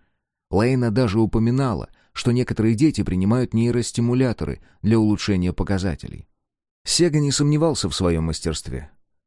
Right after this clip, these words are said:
В Глуби он дрался успешно. Но что ждет его в новом мире? Найдет ли он там свое место?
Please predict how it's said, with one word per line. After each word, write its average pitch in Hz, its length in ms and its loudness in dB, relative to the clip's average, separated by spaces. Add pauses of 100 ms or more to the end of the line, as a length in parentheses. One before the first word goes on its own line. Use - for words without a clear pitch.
(280)
В 87 180 -4
Глуби 123 560 4 (120)
он 98 220 0
дрался 110 380 0
успешно. - 640 -4 (640)
Но 117 320 2
что - 260 0
ждет 127 320 -2
его 120 160 2
в 107 80 0
новом 120 260 2
мире? 101 420 -2 (160)
Найдет 117 440 2
ли 123 100 4
он 127 160 2
там 120 200 0
свое 107 340 0
место? 92 440 -4